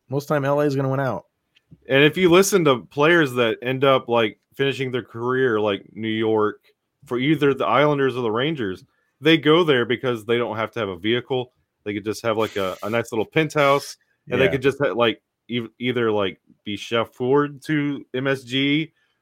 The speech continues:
Speaker 2: or, like, take a subway. Like, they don't have to worry. It's just, like, they can wake up, like, two hours before game time and just
Speaker 1: Right.
Speaker 2: like, there's no travel. You don't have to worry about all that stuff. And, uh, that's what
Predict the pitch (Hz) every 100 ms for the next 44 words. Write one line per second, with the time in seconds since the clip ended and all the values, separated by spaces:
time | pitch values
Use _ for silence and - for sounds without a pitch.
0 | _ 117 113 104 - 139 127 - 139 139
1 | 139 143 127 113 127 165 117 139 147 117
2 | 87 120 165 92 95 - 107 120 107 -
3 | _ _ _ _ - - 127 131 117 127
4 | 131 139 131 113 - 127 120 120 120 113
5 | - 120 110 110 120 127 104 90 92 92
6 | 85 85 _ _ _ _ 117 87 87 -
7 | _ _ _ _ _ _ 110 113 127 127
8 | 135 135 123 - - - 104 110 113 113
9 | 110 113 110 110 - 110 101 98 117 120
10 | 110 107 104 107 107 - - 104 107 110
11 | 98 87 - _ _ - _ _ - 104
12 | - - 101 - 139